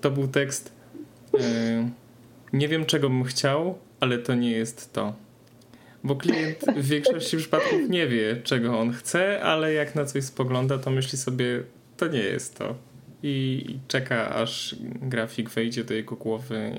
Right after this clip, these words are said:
i w cudowny sposób odczyta jego myśli i przekaże to dalej na, na projekt.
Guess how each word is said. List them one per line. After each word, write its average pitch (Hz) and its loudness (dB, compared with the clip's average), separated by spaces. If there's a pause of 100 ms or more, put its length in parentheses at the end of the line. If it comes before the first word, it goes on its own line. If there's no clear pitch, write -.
i - -8
w - -12
cudowny 117 -4
sposób 123 -6
odczyta 131 -10
jego 117 -6
myśli 117 -4 (760)
i 110 -4
przekaże - -6
to - -12
dalej - -8 (440)
na, 107 0 (340)
na 131 0
projekt. - -4